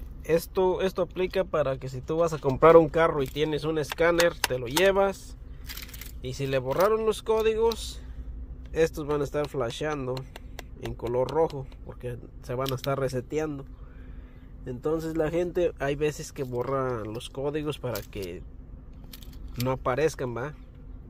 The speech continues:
Pero si tú metes tu escáner y tiene esto, y están en rojo parpadeando, quiere decir que se los borraron.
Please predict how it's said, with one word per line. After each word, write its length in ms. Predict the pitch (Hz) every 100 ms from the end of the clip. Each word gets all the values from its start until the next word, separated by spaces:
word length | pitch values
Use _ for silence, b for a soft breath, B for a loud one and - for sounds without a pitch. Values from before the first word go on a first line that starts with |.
| - - - - - - - - -
Pero 260 | 117 117
si 100 | 123
tú 140 | 113 143
metes 260 | 147 147
tu 100 | 165
escáner 460 | 147 - 160 160 123
y 60 |
tiene 400 | 110 135 143 147
esto, 340 | 156 - 180 202 - - B B B B B B -
y 200 | 107 101
están 280 | - 139
en 140 | 156 147
rojo 340 | 156 156 165
parpadeando, 880 | 156 160 156 165 165 165 170 175 185 - B B B -
quiere 280 | 123 123
decir 360 | 117 120 139 139
que 180 | 131 123
se 200 | - 113
los 200 | 117 117
borraron. 460 | 131 151 196 190